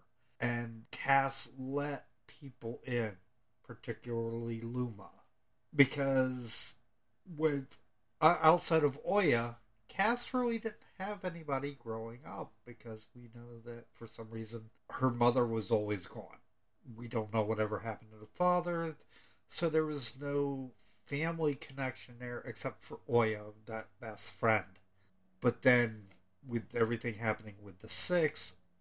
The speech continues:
Cass found that new family and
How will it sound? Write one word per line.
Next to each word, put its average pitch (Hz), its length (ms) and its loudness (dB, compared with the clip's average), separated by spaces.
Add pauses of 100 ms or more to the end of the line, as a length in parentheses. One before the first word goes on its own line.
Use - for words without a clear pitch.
(760)
Cass 147 540 0
found 131 440 -4
that 117 280 -6
new 101 160 -18
family 104 640 -10 (640)
and 120 180 -4